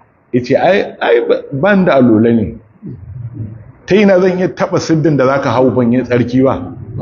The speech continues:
Ko ita taguwar in je in, in ta, in dafa ta ba tsarki a jikina. Ka san da idan da wannan yake ganin annabi? To, irin su fa dubbai ne fa suna nan a haka suke.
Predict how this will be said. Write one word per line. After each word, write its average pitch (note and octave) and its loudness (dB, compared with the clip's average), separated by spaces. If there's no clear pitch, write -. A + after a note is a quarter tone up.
Ko F#3 2
ita F#3+ 0
taguwar E3 2
in C3 2
je E3 2
in, C#3 0
in A2+ -2
ta, C#3 -2
in B2 0
dafa C#3 0
ta C3+ 2
ba C#3 2
tsarki B2+ 0
a C3 2
jikina. A#2+ -2
Ka D#3+ 0
san F3+ 2
da E3+ 4
idan F3 2
da D3+ 2
wannan E3 2
yake D#3+ 0
ganin D#3 0
annabi? D3 -2
To, D#3 2
irin A3 2
su E3 0
fa E3+ 0
dubbai D#3 2
ne D3+ 0
fa A#2+ -2
suna C3+ -2
nan G#2+ -2
a G2+ -6
haka C3+ -2
suke. - -12